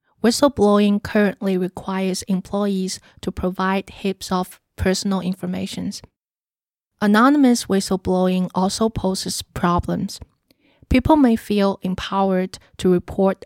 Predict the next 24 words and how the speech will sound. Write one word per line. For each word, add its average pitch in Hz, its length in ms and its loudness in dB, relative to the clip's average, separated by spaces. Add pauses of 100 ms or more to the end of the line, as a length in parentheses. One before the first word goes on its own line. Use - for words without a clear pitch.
(120)
unsubstantiated 190 1200 -4 (420)
or 185 140 2
misguided 190 760 -2
claims 202 560 -4 (280)
in - 140 -4
order 202 320 2
to - 160 -4
chop - 400 -4
down 180 380 -4 (100)
rival 180 340 0
companies. 233 640 -8 (840)
This 247 220 2
could - 400 -2
result 185 560 0
in 185 160 0
the 180 60 0
government 185 640 -2
receiving 185 640 -2
an 180 220 -2
overwhelming 190 720 2
number 175 400 -2
of - 180 -6
reports. - 600 -10 (1200)
Second, 202 680 0